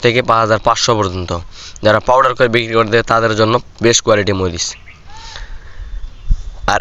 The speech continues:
এই পাশে যে মরিচটা দেখতেছেন আমার হাতে, এটা হচ্ছে পাবনা, যেটাকে চিকন পাবনা বলা হয়। এটা হচ্ছে চিকন পাব-, পাবনা মরিচ। তো দর্শক, আপনারা যদি কেউ নিতে চান, অবশ্যই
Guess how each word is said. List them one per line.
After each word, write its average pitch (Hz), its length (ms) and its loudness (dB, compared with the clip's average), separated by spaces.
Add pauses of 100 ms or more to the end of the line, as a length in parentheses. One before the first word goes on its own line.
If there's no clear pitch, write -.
(120)
এই 135 140 4
পাশে 143 260 0
যে 147 120 4
মরিচটা 139 300 2
দেখতেছেন 120 340 0
আমার 117 160 4
হাতে, 104 240 0 (180)
এটা 117 200 4
হচ্ছে - 360 0 (760)
পাবনা, 120 380 2
যেটাকে 104 320 0
চিকন 117 240 2 (160)
পাবনা 120 360 2
বলা 98 200 2
হয়। 104 120 -2 (380)
এটা - 100 -8
হচ্ছে 104 200 0
চিকন 117 280 0
পাব-, 110 180 2 (180)
পাবনা 110 360 0
মরিচ। 110 260 0 (520)
তো 127 60 6 (100)
দর্শক, 123 260 2 (640)
আপনারা 123 220 2 (100)
যদি 123 200 0
কেউ 127 160 2
নিতে 117 260 2
চান, 131 120 2 (280)
অবশ্যই 113 260 2